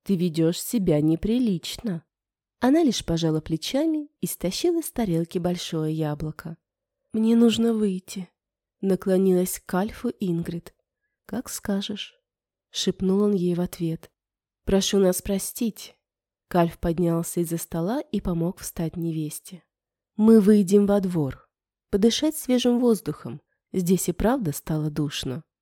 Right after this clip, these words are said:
"Заодно обсудите фасон свадебного платья", усмехнулся герцог.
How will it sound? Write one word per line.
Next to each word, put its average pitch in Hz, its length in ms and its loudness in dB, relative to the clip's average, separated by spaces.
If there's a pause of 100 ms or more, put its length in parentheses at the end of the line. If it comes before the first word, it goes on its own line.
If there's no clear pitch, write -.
(400)
"Заодно 180 760 2
обсудите 165 600 -4
фасон 247 540 -4
свадебного 185 800 -4
платья", 160 760 -6 (600)
усмехнулся 190 720 -2
герцог. 170 640 -4